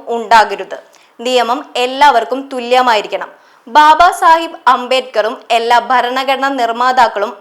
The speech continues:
മതത്തിന്റെ അടിസ്ഥാനത്തിൽ നിയമങ്ങളും പരിപാടികളും ട്രിബ്യൂണലുകളും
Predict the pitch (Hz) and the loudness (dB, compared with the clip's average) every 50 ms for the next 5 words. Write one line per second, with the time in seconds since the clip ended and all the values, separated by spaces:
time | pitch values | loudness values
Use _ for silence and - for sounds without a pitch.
0 | - 202 233 226 226 233 233 226 240 240 240 240 226 - - 220 220 214 226 226 | -8 -4 -2 -2 0 -2 -4 -6 -4 -4 -4 -4 -2 0 0 0 0 0 -2 -6
1 | - 269 254 233 208 196 - 240 - - - - _ _ _ - 277 285 294 302 | -2 0 0 0 -2 -4 -8 -10 -10 -12 -20 -20 _ _ _ -10 -6 -4 -2 0
2 | 311 320 330 330 302 254 233 254 277 294 - - 254 254 262 247 240 277 277 285 | 0 2 0 0 0 -2 -2 -4 -4 -4 0 2 2 2 2 2 2 4 4 2
3 | 262 220 220 208 208 247 277 - - _ _ _ _ - 277 294 262 240 302 311 | 2 0 0 0 0 0 -4 -8 -18 _ _ _ _ -10 -10 -8 -8 -6 -4 -4
4 | 311 311 311 311 302 277 208 208 202 240 | -2 -2 -2 -2 -2 -4 -4 -4 -6 -6